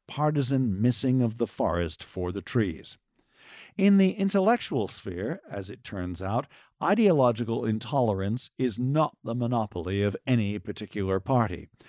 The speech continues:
Rather, what we are seeing is a wider systemic problem.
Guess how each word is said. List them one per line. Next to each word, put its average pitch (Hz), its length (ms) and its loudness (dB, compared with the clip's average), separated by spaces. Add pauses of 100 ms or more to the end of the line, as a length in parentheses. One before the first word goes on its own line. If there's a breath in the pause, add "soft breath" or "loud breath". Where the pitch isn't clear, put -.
(300 loud breath)
Rather, 113 520 0 (300 soft breath)
what 143 260 2
we 202 160 2
are 143 100 4
seeing 98 400 0
is 110 200 -2
a 104 120 2
wider 113 680 0
systemic 123 680 -6
problem. 80 480 -10